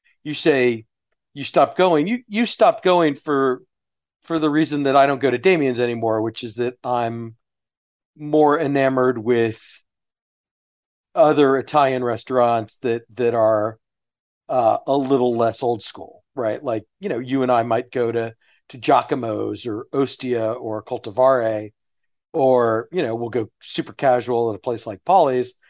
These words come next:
And that's kind of where we get our Italian cravings, uh, satiated, right? It's, you know, these kind of old school restaurants sort of have a, have a good life, and then they kind of run their course. And, and,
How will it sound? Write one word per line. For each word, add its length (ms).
And 160
that's 160
kind 160
of 80
where 160
we 120
get 180
our 280
Italian 460
cravings, 680
uh, 220
satiated, 540
right? 300
It's, 460
you 100
know, 160
these 160
kind 160
of 80
old 160
school 220
restaurants 640
sort 260
of 100
have 180
a, 240
have 160
a 100
good 220
life, 320
and 100
then 80
they 120
kind 180
of 60
run 160
their 100
course. 460
And, 200
and, 280